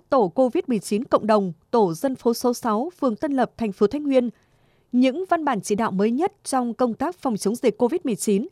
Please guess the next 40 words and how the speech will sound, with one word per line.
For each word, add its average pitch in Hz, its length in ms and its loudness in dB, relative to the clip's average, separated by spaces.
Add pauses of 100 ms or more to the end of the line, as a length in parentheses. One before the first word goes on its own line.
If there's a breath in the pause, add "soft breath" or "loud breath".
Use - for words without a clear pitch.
(220 soft breath)
được 240 200 2
ông 302 240 -2
truyền 233 240 -4
tải 208 240 -6
nhanh 285 260 -6
chóng, 240 360 0
kịp 262 160 -2
thời 202 260 0 (300 soft breath)
qua 262 220 0
hệ 240 140 -6
thống 226 240 -2
loa 269 160 -2
phát 330 200 -8
thanh 262 240 -6
của 220 260 2
tổ 185 220 0
dân 262 160 0
phố. 233 340 2 (600)
Ông 254 260 0
Nguyễn 226 160 0
Quốc 359 160 -2
Sinh 247 260 -4
chia 240 180 -2
sẻ, 208 280 -2 (680)
trong 339 200 0
tổ 247 140 0
dân 294 180 -2
phố, 233 420 2
nếu 240 240 2
có 277 120 -2
trường 277 180 -4
hợp 214 240 -4
liên 285 180 -2
quan 269 360 -2
đến 214 140 2
F 359 140 -4
không 285 240 -2
hoặc 240 180 -2
F - 120 -2
một, 240 260 2